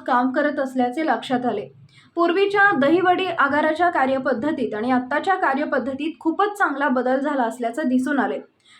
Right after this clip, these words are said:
डेपो आवाराची स्वच्छता आणि परिसरात झालेले वृक्षारोपण लक्ष वेधून घेणार आहे.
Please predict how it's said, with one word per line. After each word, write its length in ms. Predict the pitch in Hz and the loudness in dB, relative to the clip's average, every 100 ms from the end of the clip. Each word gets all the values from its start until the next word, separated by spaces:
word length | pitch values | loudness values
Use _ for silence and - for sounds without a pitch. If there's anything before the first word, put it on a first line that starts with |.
| - | -4
डेपो 300 | 262 330 392 | 0 2 6
आवाराची 600 | 370 330 320 320 320 349 | 6 6 2 0 0 -2
स्वच्छता 500 | 330 262 254 294 311 | -2 -2 0 0 2
आणि 200 | 349 311 | 2 0
परिसरात 520 | 269 254 302 311 311 | 0 -2 0 0 0
झालेले 400 | 277 302 254 269 | 0 0 2 2
वृक्षारोपण 680 | 269 240 277 302 285 226 208 233 - _ 269 | 2 0 0 0 0 0 -4 -8 -14 _ -4
लक्ष 260 | 277 277 | -2 2
वेधून 440 | 359 311 226 302 302 | 2 4 2 0 0
घेणार 300 | 320 233 208 | 0 0 -2
आहे. 440 | 202 247 233 - | -6 -6 -8 -10